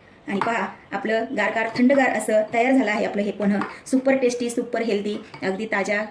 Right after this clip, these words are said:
फ्रेश कैरीपासून हे पन्हं आपण दहा ते बारा दिवस आपण एकदा तयार करून ठेवलं की आपण हे अगदी एका मिनिटात तयार करून पिऊ शकतो. नक्की करून पहा. माझी रेसिपी कशी झाली हे मला नक्की कमेंट करून सांगा. आणि पन्हं तर तुम्ही कराच, पण ही प्युरी जी आहे ती पण तुम्ही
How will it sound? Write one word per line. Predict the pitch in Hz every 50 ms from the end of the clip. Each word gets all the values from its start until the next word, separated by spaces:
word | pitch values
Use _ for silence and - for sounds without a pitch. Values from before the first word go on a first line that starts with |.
| - - - -
फ्रेश | - 247 269 262 -
कैरीपासून | 269 226 226 226 220 214 - 214
हे | 220 220
पन्हं | - 202 208 202
आपण | 202 - 196 196 202 202 - - - - - - - 196
दहा | 214 226 233
ते | 277
बारा | 269 - - - 214 226
दिवस | 233 247 240 240 247
आपण | - 220 214
एकदा | 202 196 208 202 208
तयार | 202 208
करून | 208 - 196 202 208
ठेवलं | - 240 233 196 156
की | - 180
आपण | 180 - 190
हे | 196 196 190 196 202 - - - -
अगदी | 196 196 202 254
एका | 247 233 240
मिनिटात | 233 226 220 226 226 -
तयार | 208 208 202
करून | - 214 208 214
पिऊ | - 196 180
शकतो. | 180 190 180 - 185 180 180 - - - -
नक्की | 233 254 262 - 294
करून | 277 262 262 254
पहा. | 254 233 233 220 226
माझी | 220 220 214 262
रेसिपी | 254 240 - -
कशी | 220 233 220 240
झाली | 226 214 190 202
हे | 208 202
मला | 202 196
नक्की | 202 208 202 -
कमेंट | 202 208 202 190 -
करून | - 202 214
सांगा. | 220 - 208 185 185 180 180 - - - - -
आणि | 170 190 196 208 214 226 - - - - - -
पन्हं | 247 240 269 269
तर | 277 269
तुम्ही | 269 247 240
कराच, | - 214 160 143 - -
पण | 202 202
ही | 202 220 233 269 - - - - -
प्युरी | 269 269 269 302 302
जी | 311
आहे | 285 247 220 170
ती | - - - - - - 254
पण | 262 285 285
तुम्ही | 269 262 254 269 285